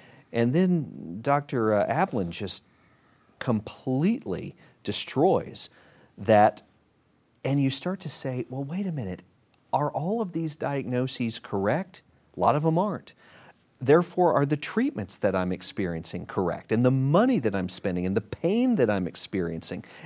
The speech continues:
and just the time it takes?" And don't discount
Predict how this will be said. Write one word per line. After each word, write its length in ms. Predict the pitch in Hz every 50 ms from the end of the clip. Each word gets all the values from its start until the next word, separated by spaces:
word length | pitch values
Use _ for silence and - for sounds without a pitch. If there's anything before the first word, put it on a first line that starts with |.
| -
and 100 | - 226
just 180 | - 302 - -
the 60 | - -
time 520 | - - - - 165 190 226 247 240 196
it 80 | - -
takes?" 340 | - 120 117 123 - - - - - - - -
And 240 | - 127 127 123 117
don't 400 | - 156 185 220 247 269 - -
discount 640 | - 160 151 - - - - 151 151 156 160 160